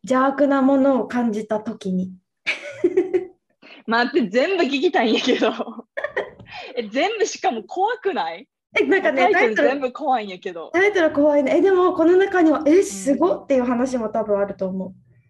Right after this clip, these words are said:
Speaker 2: あ、それ、え、すご、聞きたいな、じゃあ、まずは。
Speaker 1: え、じゃあ、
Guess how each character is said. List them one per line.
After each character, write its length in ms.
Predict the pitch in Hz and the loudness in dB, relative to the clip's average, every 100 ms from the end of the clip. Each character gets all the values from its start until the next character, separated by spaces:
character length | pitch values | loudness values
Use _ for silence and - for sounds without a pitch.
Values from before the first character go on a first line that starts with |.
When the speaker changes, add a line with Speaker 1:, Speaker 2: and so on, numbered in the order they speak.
| _ _ _ _ _ _ | _ _ _ _ _ _
Speaker 2:
あ、 80 | 269 | -6
そ 240 | - 381 | -4 -4
れ、 60 | 415 403 403 392 370 - _ _ _ _ _ | 0 0 0 -2 -4 -10 _ _ _ _ _
え、 160 | 349 403 | -4 -4
す 440 | - - - 247 | -6 -20 -12 -8
ご、 680 | 226 285 285 285 277 277 - _ _ _ - | -2 0 2 2 0 -2 -6 _ _ _ -20
聞 120 | 226 | -8
き 80 | 240 | -4
た 100 | 226 | -2
い 80 | 180 | -2
な、 100 | 185 | -6
じ 120 | 175 | -6
ゃ 60 | 156 | -6
あ、 120 | - _ 190 | -8 _ -8
ま 120 | 196 | 0
ず 40 | |
は。 60 | 294 | 0
Speaker 1:
え、 40 | |
じ 80 | - | 2
ゃ 220 | 320 294 | 2 2
あ、 160 | 247 | -2